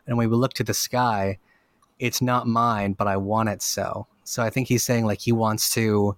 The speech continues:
he wants to be with her again, but she's moving on and they can't. And then, you know, he compares her eyes to stars, saying they shine brighter.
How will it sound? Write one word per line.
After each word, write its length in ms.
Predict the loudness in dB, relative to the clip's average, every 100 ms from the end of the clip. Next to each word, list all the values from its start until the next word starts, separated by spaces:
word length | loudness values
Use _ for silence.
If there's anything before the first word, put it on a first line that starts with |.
| _
he 140 | -2
wants 340 | 0 0 0 -2
to 100 | 2
be 160 | 4
with 200 | 4 2
her 220 | 0 0
again, 640 | 0 0 0 2 0 -2 -6 _
but 380 | -2 0 0 -4 _ _
she's 480 | -4 2 4 4 0 0
moving 460 | 2 4 4 2
on 460 | 2 2 0 -2 -6 _ _ _ -4
and 260 | -2 -2 -2
they 220 | -2 -2
can't. 360 | -4 -8 -8 -12 _ _ _ _
And 220 | 2 4 4
then, 420 | 4 4 2 0 -8 _ _ _ _ _ _ _ _ -2
you 80 |
know, 60 | 0
he 100 | 2
compares 300 | 0 0 0
her 80 | 2
eyes 180 | 0 0
to 100 | -2
stars, 520 | 0 2 2 2 0
saying 200 | 0 0
they 40 | 0
shine 280 | 0 0
brighter. 580 | 0 0 2 2 0 -2